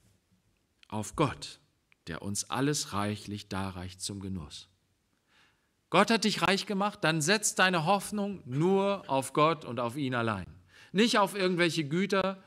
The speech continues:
die du empfangen hast, die dir Sicherheit verschaffen. Nein, Gott ist deine Hoffnung. Reichtum, der kann dir all-, alles kann dir genommen werden. Aber Gott selbst,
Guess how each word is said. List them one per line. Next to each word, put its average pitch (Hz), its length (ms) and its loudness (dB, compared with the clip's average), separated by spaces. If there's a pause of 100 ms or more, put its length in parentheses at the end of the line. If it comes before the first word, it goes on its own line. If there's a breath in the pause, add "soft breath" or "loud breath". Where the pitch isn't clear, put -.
(120)
die 151 100 -2
du 151 80 2
empfangen 151 500 -2
hast, 151 400 -6 (260 loud breath)
die 151 100 2
dir 143 180 4
Sicherheit 147 560 0
verschaffen. 127 640 -4 (800)
Nein, 104 380 -2
Gott 135 260 0
ist - 220 -8
deine 98 280 -6
Hoffnung. 80 340 -12 (540 loud breath)
Reichtum, 196 460 2
der 165 100 0
kann 208 220 -4
dir 208 160 2
all-, 226 200 2 (140)
alles 254 320 0
kann 220 160 -2
dir 214 140 0
genommen 196 320 -2
werden. 80 260 -10 (800)
Aber 110 160 -8
Gott 113 220 -8
selbst, 147 560 -8